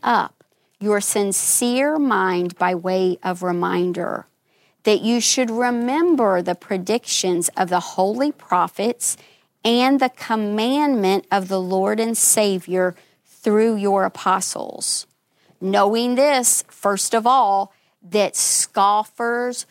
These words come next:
will come in the last days." And again, if we look at our chart here, here's days one, two, three, four. When are the last days? The days between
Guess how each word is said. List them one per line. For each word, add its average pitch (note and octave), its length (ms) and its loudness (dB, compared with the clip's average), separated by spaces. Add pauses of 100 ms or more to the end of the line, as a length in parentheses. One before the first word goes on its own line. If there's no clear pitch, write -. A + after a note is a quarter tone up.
(220)
will A3 760 0 (200)
come G3+ 680 2 (360)
in G3+ 320 0
the G3 140 0
last F#3+ 640 0
days." - 720 -4 (680)
And - 200 -6
again, G#3+ 580 2
if G3+ 180 -8
we G3 140 -4
look G#3 220 -6
at A#3 80 0
our A3+ 160 0
chart C#4 440 -2
here, G3+ 420 -6 (1040)
here's G3+ 300 -4
days G3+ 380 -2
one, G#3+ 480 -4
two, B3 320 -8
three, A3+ 340 -6
four. - 280 -2
When A#3+ 240 -4
are B3+ 100 -2
the A#3+ 100 0
last B3 380 0
days? C#4 500 -2 (1600)
The A3+ 100 0
days G3 440 2
between G#3+ 720 -4